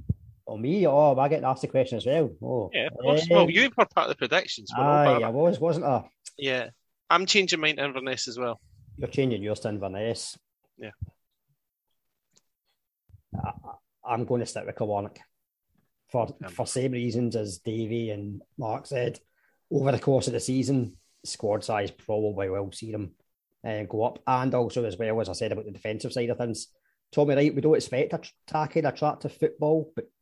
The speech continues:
Speaker 1: generally, over the course of a season, he knows how to get jobs done. And I think that'll be key. So that is my call on that.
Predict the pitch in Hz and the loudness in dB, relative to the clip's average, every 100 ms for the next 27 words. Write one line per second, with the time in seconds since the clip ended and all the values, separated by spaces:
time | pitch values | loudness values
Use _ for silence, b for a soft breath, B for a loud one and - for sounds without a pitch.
0 | _ - 131 135 143 143 120 131 - 120 | _ -8 -4 0 2 4 2 0 -4 -6
1 | 117 - - 127 - 107 - 131 127 110 | -6 -8 -6 -6 -4 -8 -4 -2 -2 -4
2 | 101 _ _ _ _ _ - 107 113 110 | -6 _ _ _ _ _ -12 -8 -8 -4
3 | 113 110 110 - 113 101 92 110 107 107 | -4 -4 -8 -8 -6 -8 -6 -6 -6 -10
4 | - - _ _ _ _ _ _ _ _ | -18 -20 _ _ _ _ _ _ _ _
5 | - 98 - - 104 107 101 104 - - | -12 -10 -10 -10 -8 -6 -6 -8 -14 -14
6 | 107 107 _ _ _ _ _ _ _ _ | -12 -14 _ _ _ _ _ _ _ _
7 | _ _ _ _ _ _ _ _ _ _ | _ _ _ _ _ _ _ _ _ _
8 | _ _ _ _ _ _ _ _ _ _ | _ _ _ _ _ _ _ _ _ _
9 | _ _ _ - 101 95 - 127 113 107 | _ _ _ -10 -10 -10 -12 -6 -4 -2
10 | 104 95 98 107 107 104 - 101 101 95 | -6 -6 -6 -6 -6 -10 -8 -4 -2 -4
11 | 95 110 107 | -6 -4 -6